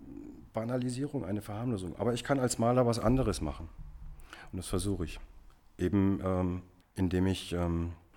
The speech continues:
wie soll ich sagen, <laughs> bei mir, bei mir vor der Haustüre anfange.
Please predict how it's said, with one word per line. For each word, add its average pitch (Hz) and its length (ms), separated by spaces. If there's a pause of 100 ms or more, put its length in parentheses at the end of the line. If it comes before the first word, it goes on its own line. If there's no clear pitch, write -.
(180)
wie 82 100
soll 95 160
ich 95 100
sagen, 101 400
<laughs> - 40
bei 95 100
mir, 113 400 (100)
bei 104 120
mir 107 200
vor 117 160
der 104 160
Haustüre 113 540
anfange. 120 640